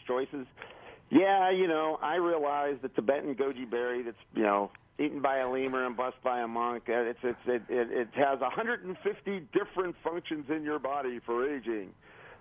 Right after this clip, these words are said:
Um, yeah, there's those miracle things, but you gotta get the basics down if you want the miracle things to work.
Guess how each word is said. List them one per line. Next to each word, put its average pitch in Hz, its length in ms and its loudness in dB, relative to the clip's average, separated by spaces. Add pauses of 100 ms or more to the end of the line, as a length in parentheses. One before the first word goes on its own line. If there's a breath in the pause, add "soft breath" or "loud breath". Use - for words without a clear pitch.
Um, 117 580 6 (520 loud breath)
yeah, 160 560 2
there's 165 220 -2
those 156 220 -4
miracle 151 440 -4
things, 151 300 -4
but 131 100 -2
you 127 100 -4
gotta 131 280 -2
get 135 160 -4
the 127 60 -6
basics 127 480 -6
down 113 260 2
if 107 140 -4
you 113 60 -2
want 110 200 0
the 113 80 0
miracle 117 420 0
things 120 220 -2
to 113 80 0
work. 135 220 0